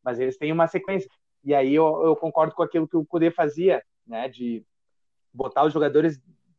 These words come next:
quinze, vinte minutos, né, e não queimar a gurizada, até porque a parte física a gente tá vendo que, ah, ainda eles, é, é defasado, né, mas além disso, não, não pular essas etapas, e isso o Kudê batia muito,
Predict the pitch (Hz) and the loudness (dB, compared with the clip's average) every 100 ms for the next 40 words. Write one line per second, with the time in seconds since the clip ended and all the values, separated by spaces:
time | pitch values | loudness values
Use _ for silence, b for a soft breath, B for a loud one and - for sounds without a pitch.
0 | _ - 196 170 165 165 - 147 156 175 | _ -2 0 0 -2 -4 -4 -2 -2 -2
1 | - _ _ _ - 131 143 139 147 147 | -6 _ _ _ -10 -4 -2 0 -2 -2
2 | 151 147 160 156 147 147 135 143 151 180 | 0 2 2 2 0 0 0 2 2 0
3 | - _ - 190 175 170 156 151 156 147 | -6 _ -8 0 0 0 -4 0 0 -2
4 | 151 - 139 147 151 147 - 135 135 143 | -8 -8 -8 -6 -6 -4 -4 -2 -2 -6
5 | - 156 151 _ _ _ - 123 123 120 | -4 -4 -4 _ _ _ -6 -2 0 0
6 | 120 123 127 135 143 135 123 139 131 - | 0 -2 -2 0 2 2 -2 -2 0 -2
7 | 135 143 147 147 151 147 131 165 - _ | -2 -2 -2 -2 -2 0 0 0 -4 _
8 | _ _ 143 151 165 156 135 147 139 143 | _ _ -2 2 2 2 0 0 -2 -6
9 | 160 170 175 175 170 165 185 190 175 185 | -2 -2 0 -2 -2 0 0 0 -2 -2
10 | 196 180 165 175 165 151 147 147 160 147 | 2 4 4 2 -6 -6 -2 0 0 -6
11 | 143 151 - 143 147 147 - 156 147 135 | -6 -10 -10 -2 0 0 -6 -6 -4 -4
12 | 151 | -8